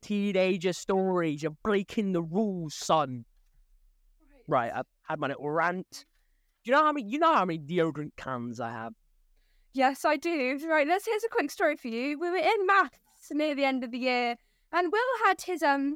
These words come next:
Speaker 2: his games bag next to him, and he was sitting next to this guy in our class, and this
Speaker 1: Okay.
Speaker 2: guy started, I'm not gonna say his name. <laughs> The, the guy started pulling out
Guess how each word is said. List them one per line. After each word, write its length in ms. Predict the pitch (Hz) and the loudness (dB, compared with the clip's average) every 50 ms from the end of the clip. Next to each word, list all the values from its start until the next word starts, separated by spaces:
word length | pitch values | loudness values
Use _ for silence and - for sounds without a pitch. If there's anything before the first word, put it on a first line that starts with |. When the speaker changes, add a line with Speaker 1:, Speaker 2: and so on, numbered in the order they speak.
| - _ | -6 _
Speaker 2:
his 220 | - 320 339 269 | -6 -6 -6 -2
games 500 | 254 320 320 330 330 311 285 277 269 - | 0 0 2 2 2 2 0 -2 -4 -2
bag 320 | - 226 202 202 208 208 - | 0 2 2 2 2 0 0
next 300 | 254 240 - - - - | -2 -4 -4 -8 -10 -6
to 100 | 233 220 | -4 -4
him, 140 | 202 202 | -2 -2
and 100 | 208 214 | -2 -2
he 40 | 240 | -2
was 100 | 269 269 | -2 -2
sitting 220 | - 403 - 440 427 | -4 -4 -2 0 0
next 220 | 403 - - - - | 0 0 0 -4 -8
to 60 | 302 | -6
this 200 | 269 339 285 262 | -6 -6 -6 -4
guy 520 | 240 254 262 254 254 254 254 277 320 - _ _ _ _ _ _ _ _ _ | 0 4 4 4 6 4 2 0 -2 -8 _ _ _ _ _ _ _ _ _
in 100 | - 269 | 0 2
our 120 | 269 277 - | 2 2 2
class, 320 | - 220 208 226 277 - | 2 0 0 0 0 -2
and 100 | 302 277 | -6 -6
this 80 | 190 - | -6 0
Speaker 1:
Okay. 20 | |
Speaker 2:
guy 180 | - 359 349 403 | 4 4 4 4
started, 520 | 403 - 392 349 359 - - 330 320 - - _ _ _ _ _ _ _ _ _ _ _ - | 4 4 4 4 4 4 2 0 0 -2 -6 _ _ _ _ _ _ _ _ _ _ _ -8
I'm 100 | 302 370 | -4 -2
not 140 | 480 - - | -2 -2 -2
gonna 180 | 440 440 427 | -2 -4 -4
say 220 | 415 - 427 392 370 | -2 -2 -2 -2 -2
his 140 | 370 370 370 | -2 -2 -2
name. 300 | 381 381 359 285 226 226 _ | -2 -2 -2 -2 -4 -6 _
<laughs> 40 | _ _ _ _ _ _ - | _ _ _ _ _ _ -2
The, 360 | 339 403 403 381 - 370 370 - _ _ | 0 0 0 0 -2 -4 -4 -6 _ _
the 80 | 330 339 | -4 2
guy 200 | 381 392 403 415 453 | 4 6 6 6 4
started 540 | 453 - - 480 381 370 403 - 403 370 - - _ _ _ _ _ _ _ _ | 0 -4 0 2 2 2 2 2 -2 -4 -4 -6 _ _ _ _ _ _ _ _
pulling 340 | - 466 453 440 466 480 480 508 480 | -4 -2 -2 0 0 0 0 2 4
out 300 | 359 285 240 240 269 285 | 4 4 4 2 -2 -8